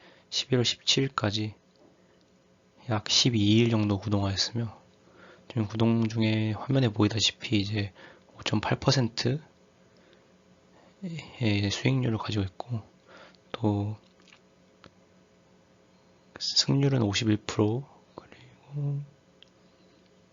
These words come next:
일 평균 매매 수는 약 칠 회 정도로, 네, 지금 데이터가 나오고 있습니다.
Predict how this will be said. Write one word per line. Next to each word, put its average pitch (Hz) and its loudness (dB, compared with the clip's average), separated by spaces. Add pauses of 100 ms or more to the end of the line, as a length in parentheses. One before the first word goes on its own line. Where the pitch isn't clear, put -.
(1500)
일 123 8
평균 143 0
매매 104 2
수는 117 -2 (160)
약 113 -12 (580)
칠 139 6
회 131 0 (200)
정도로, 110 0 (880)
네, 110 -12
지금 107 -2
데이터가 101 -2
나오고 95 -2
있습니다. - -8